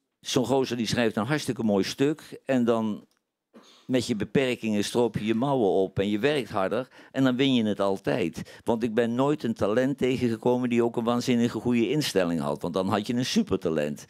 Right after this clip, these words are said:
Maar ik heb me altijd moeten redden door wat harder werken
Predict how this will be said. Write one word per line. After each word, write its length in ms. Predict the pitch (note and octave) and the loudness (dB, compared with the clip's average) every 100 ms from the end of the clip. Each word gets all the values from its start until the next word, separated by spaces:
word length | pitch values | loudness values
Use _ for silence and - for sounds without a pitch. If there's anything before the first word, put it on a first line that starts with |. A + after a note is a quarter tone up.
| - - - - | -20 -20 -20 -10
Maar 220 | - C3 C3 | -2 -2 -2
ik 160 | D#3 | -4
heb 140 | D3+ B2+ | -4 -2
me 80 | B2+ | -2
altijd 300 | D3+ C#3+ B2 | -4 -6 -4
moeten 260 | B2+ A#2+ | -2 0
redden 300 | A#2+ B2 A2+ | 2 2 2
door 380 | G#2+ G#2+ F#2+ G#2 - | 2 4 2 -2 -10
wat 180 | - A2 | -2 -2
harder 360 | G2 B2 A2+ G#2+ | 0 -2 -2 0
werken 580 | A#2 A2 F#2+ G2+ F2 | 2 0 0 0 0